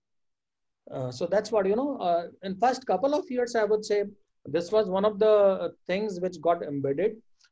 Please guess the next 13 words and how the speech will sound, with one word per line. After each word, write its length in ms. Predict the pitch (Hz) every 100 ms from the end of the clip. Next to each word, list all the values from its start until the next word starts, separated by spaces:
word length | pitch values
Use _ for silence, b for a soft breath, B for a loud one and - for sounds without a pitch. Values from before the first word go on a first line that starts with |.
| _
Uh, 280 | 151 151 147
then, 500 | 131 208 277 285 277
uh, 180 | 269 233
one 220 | 180 196
of 100 | 226
the 120 | 240
things 340 | 220 233 226
he 120 | 208 214
always 500 | 190 196 233 196 170
used 180 | 190
to 80 | 196
say, 160 | 196 196
"Customer 400 | 175 160 196